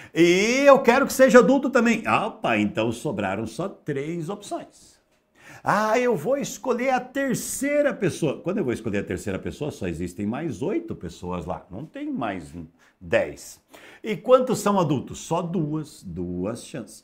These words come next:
Eu cheguei no primeiro. Vou lá terminar minha continha.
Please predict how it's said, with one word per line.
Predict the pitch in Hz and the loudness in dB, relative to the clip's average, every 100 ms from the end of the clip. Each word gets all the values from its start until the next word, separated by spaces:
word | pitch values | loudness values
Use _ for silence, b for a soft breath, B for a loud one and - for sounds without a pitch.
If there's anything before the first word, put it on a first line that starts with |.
| _ | _
Eu | 87 90 90 | -8 -6 -6
cheguei | - 156 117 107 | -10 -10 -8 -6
no | 123 | -6
primeiro. | 135 226 - 95 | -6 -6 -6 -8
Vou | 73 104 170 | -6 -6 -4
lá | 175 208 302 | -4 -6 -8
terminar | - 339 339 349 | -10 -8 -4 -4
minha | 349 | -4
continha. | 359 339 - 247 123 - | -4 -4 -2 -2 -4 -8